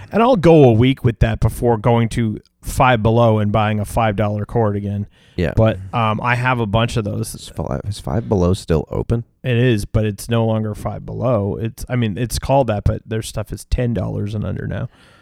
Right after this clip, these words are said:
Speaker 2: Oh, okay. Yeah.
Speaker 1: It's not, though.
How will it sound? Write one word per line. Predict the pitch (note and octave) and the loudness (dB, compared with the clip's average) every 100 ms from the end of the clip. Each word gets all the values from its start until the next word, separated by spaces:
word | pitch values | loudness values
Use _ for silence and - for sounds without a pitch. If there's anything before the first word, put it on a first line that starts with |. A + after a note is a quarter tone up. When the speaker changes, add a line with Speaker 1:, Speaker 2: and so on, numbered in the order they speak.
| _ _ _ _ _ | _ _ _ _ _
Speaker 2:
Oh, | D#2 C#2 | -2 -2
okay. | B1+ - G1+ F2+ - - - - _ - - - - C#2+ - | -2 -4 -6 -8 -14 -20 -20 -20 _ -20 -18 -14 -10 -6 -4
Yeah. | B1+ - F2 | -6 -6 -8
Speaker 1:
It's | - - | -8 -4
not, | A#2+ F2+ | -4 -4
though. | - A#2+ | -4 -6